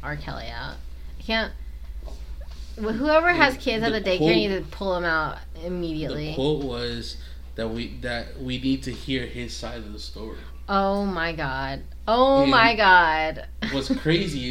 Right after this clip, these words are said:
Speaker 2: is that it's a Christian daycare.
Speaker 1: Of
Speaker 2: It's a
Speaker 1: course.
Speaker 2: church. It's a church
Speaker 1: That's
Speaker 2: daycare.
Speaker 1: not, that's not surprising to me whatsoever.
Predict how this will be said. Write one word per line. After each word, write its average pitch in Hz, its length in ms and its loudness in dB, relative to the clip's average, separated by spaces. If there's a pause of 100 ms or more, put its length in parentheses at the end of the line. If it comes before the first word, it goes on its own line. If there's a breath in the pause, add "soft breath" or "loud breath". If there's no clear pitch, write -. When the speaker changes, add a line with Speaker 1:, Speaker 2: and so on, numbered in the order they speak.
Speaker 2:
is 110 100 -6
that 123 140 -6
it's - 160 -10
a 175 60 -6
Christian - 1000 -8
daycare. 151 540 -6 (720)
Speaker 1:
Of - 100 -12
Speaker 2:
It's - 160 -4
a - 40 -2
Speaker 1:
course. - 140 -6
Speaker 2:
church. 165 360 2
It's - 120 -8
a 131 80 -4
church 143 340 -2
Speaker 1:
That's 311 200 6
Speaker 2:
daycare. 269 80 0
Speaker 1:
not, 311 340 4
that's - 220 -2
not 240 220 2
surprising 170 500 0
to 151 140 -10
me 151 100 -8
whatsoever. 143 720 -8